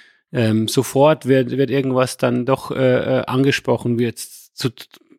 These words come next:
Peter, der mich darauf hinweist, "Bleib doch charmant", das hätte vielleicht vor,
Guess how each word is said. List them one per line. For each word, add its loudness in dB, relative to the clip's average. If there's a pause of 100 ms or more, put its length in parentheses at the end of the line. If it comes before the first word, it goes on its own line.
(420)
Peter, -2
der -6
mich -4
darauf -4
hinweist, -2
"Bleib -8
doch -8
charmant", 2
das -4
hätte -8
vielleicht -6
vor, -4